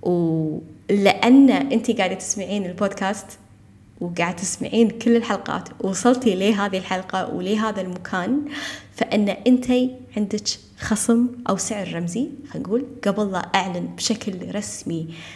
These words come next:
عن البرنامج هذا، وراح يكون في الأسبوع القادم إن شاء الله. فعندنا كم يوم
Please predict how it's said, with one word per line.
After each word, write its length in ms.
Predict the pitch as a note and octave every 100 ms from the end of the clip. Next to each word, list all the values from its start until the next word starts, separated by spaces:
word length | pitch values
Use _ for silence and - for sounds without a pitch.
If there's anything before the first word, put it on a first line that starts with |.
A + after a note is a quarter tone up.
| -
عن 280 | - E3+ F#3+
البرنامج 640 | E3+ F3 F3+ F3+ F#3+ F3 F#3
هذا، 300 | E3 A3 C4+ -
وراح 300 | - G3 F3+
يكون 320 | G3 - G3 F#3+
في 240 | - F#3+
الأسبوع 420 | F3 - - A3
القادم 400 | F#3 - F3+ F3
إن 60 | F3
شاء 240 | F3 F3+
الله. 240 | F3+ F3+ F3+ - - - -
فعندنا 1500 | - E3 E3 E3+ - - - - - - - F3 F3 F#3
كم 260 | F3 - G#3
يوم 440 | A3+ G#3 A3 B3+